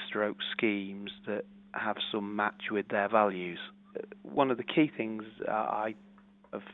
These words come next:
observed so far, it's about their motivation. I, I think they should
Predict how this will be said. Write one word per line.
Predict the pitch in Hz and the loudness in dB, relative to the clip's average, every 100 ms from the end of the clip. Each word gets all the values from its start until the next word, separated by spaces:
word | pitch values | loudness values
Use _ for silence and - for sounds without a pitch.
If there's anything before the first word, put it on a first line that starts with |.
| - | -6
observed | 107 - 113 107 | -6 -2 -2 0
so | - 110 - | -2 -2 2
far, | 110 107 - - - - - - _ _ | 2 2 -2 -12 -16 -20 -20 -20 _ _
it's | 147 135 | 0 2
about | 151 147 139 | 6 10 10
their | 131 | 10
motivation. | 120 117 - 113 120 - 107 - - - - _ | 6 4 2 4 6 4 -4 -10 -18 -20 -20 _
I, | 113 - | -8 -6
I | - | -2
think | 143 131 | -2 0
they | 117 - | -2 -4
should | 117 | -6